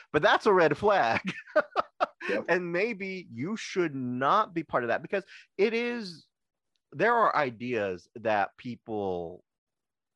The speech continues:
Speaker 1: will not agree on. Like, for me and you, Carlo,
Speaker 2: Yeah.
Speaker 1: there, there are times where me and you just don't agree on the show, right?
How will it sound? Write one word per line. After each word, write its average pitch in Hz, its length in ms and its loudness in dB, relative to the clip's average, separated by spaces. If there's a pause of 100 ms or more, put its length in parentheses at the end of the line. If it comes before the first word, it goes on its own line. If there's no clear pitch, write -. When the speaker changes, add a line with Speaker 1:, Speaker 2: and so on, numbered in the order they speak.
(680)
Speaker 1:
will 135 140 -2
not 107 220 2
agree 95 260 -4
on. 65 240 -8 (160)
Like, 139 300 2 (340)
for 208 140 2
me 196 180 2
and 151 80 -2
you, 147 80 -2
Carlo, 135 280 0
Speaker 2:
Yeah. 123 40 -2
Speaker 1:
there, 208 220 0
there 233 180 2
are 294 40 -4
times 294 420 -4
where 254 160 -10
me 226 180 -6
and 226 80 -8
you 220 80 -8
just 196 240 -12
don't 196 200 2
agree 156 220 -6
on 190 120 -4
the 180 80 -4
show, 226 260 0
right? 151 180 2